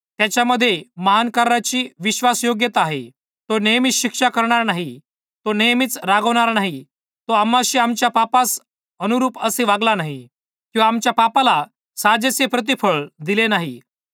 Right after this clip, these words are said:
कारण जसे पृथ्वीच्या वरती आकाश आहे, तसे त्याचे जे भय धरतात, त्यांच्यावर त्याची दया आहे. जसे पूर्वेपासून पश्चिम जितकी दूर आहे, तसे त्याने आमच्या पापाचे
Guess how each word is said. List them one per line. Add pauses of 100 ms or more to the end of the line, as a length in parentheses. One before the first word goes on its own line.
कारण
जसे
पृथ्वीच्या
वरती (100)
आकाश
आहे, (400)
तसे
त्याचे
जे
भय
धरतात, (360)
त्यांच्यावर
त्याची
दया
आहे. (460)
जसे
पूर्वेपासून (500)
पश्चिम
जितकी
दूर
आहे, (460)
तसे
त्याने
आमच्या
पापाचे